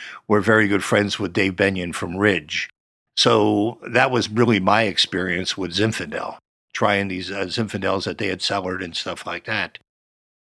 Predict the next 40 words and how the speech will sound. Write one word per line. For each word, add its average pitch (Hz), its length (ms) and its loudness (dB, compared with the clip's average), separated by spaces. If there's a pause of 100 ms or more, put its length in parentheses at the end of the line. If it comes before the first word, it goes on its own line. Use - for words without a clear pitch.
Uh, 98 140 0
actually, 107 600 2 (180)
my 107 160 2
ex-wife 113 500 2
and 98 100 0
her 95 120 -2
siblings 98 760 0 (320)
all 113 180 2
swam 120 880 2 (640)
in 110 160 2
a 101 80 4
tank 123 400 -2
of 101 100 -2
fermenting 107 540 0
Zinfandel 98 800 0 (360)
because 107 560 2
their 104 280 2
screening 151 500 4
system 104 440 0
broke 120 360 2 (460)
and 107 140 0
they 104 80 2
couldn't 123 240 2
get 107 160 2
the - 40 -4
cap 120 280 0
to 110 80 0
go 92 140 0
down. 80 280 0
So - 160 0
the 95 80 -2
kids 117 300 0
got 101 240 2
in 101 160 0
with 95 140 -4
fans 101 460 0
and 110 80 0
everything 101 380 -2
like 95 240 -2
that 110 380 0